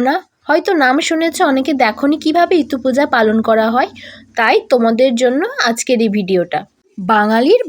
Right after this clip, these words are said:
বারো মাসে তেরো পার্বণ। বাঙালিদের যেমন পুজোর শেষ নেই, তেমনি একের পর এক উৎসব লেগেই থাকে। বাংলার বিভিন্ন ব্রতের মধ্যে ইতু পূজার ব্রত তেমনই এক বিশেষভাবে উল্লেখযোগ্য। ইতু পূজা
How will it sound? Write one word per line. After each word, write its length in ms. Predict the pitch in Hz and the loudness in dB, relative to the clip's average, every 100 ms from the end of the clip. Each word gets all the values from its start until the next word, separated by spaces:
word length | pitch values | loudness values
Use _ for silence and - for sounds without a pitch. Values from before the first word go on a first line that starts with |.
| 254 | 0
বারো 240 | 208 196 190 | 0 0 0
মাসে 240 | 208 - 539 554 | -2 0 -2 0
তেরো 260 | 269 202 190 185 | 2 2 2 0
পার্বণ। 360 | 165 160 160 165 - - - 196 | -2 -4 -10 -12 -18 -20 -4 -2
বাঙালিদের 560 | 196 196 196 196 330 392 | 0 0 -2 0 -2 0
যেমন 220 | 427 453 466 | 0 0 -2
পুজোর 340 | 233 214 202 233 - | -2 0 0 0 2
শেষ 180 | 494 - 403 | 0 2 0
নেই, 120 | 392 403 - _ | -2 -6 -20 _
তেমনি 340 | 320 339 349 427 453 - _ _ - | -2 0 2 0 -2 -20 _ _ -2
একের 360 | 370 370 403 466 415 | -2 2 0 2 4
পর 140 | 381 320 320 | 6 6 2
এক 60 | - - | 0 -6
উৎসব 300 | 240 - 339 480 311 | -4 0 0 4 2
লেগেই 300 | 247 226 185 | 2 0 -2
থাকে। 260 | 208 180 160 - _ _ _ - 180 160 | -4 -4 -8 -10 _ _ _ -16 -10 -2
বাংলার 460 | 185 202 208 262 440 285 | 0 2 4 4 4 2
বিভিন্ন 320 | 220 262 349 480 | 0 2 2 2
ব্রতের 340 | 240 214 247 294 480 | 2 0 0 0 2
মধ্যে 280 | 508 311 359 370 233 | 0 0 -2 -2 -8
ইতু 180 | 190 240 254 | -6 -6 0
পূজার 300 | 370 392 466 440 | 0 2 2 2
ব্রত 220 | 392 - 453 - - _ | 0 0 -2 -4 -20 _
তেমনই 420 | 359 330 320 320 320 | 2 2 2 0 0
এক 60 | 294 240 | -2 -2
বিশেষভাবে 480 | 233 294 254 233 320 508 | -2 -2 0 2 4 4
উল্লেখযোগ্য। 560 | 269 214 185 190 170 170 160 - _ - - 208 | 4 2 0 -4 -4 -6 -10 -12 _ -20 -12 -8
ইতু 180 | 190 254 240 | -4 -4 -2
পূজা 220 | 339 | 0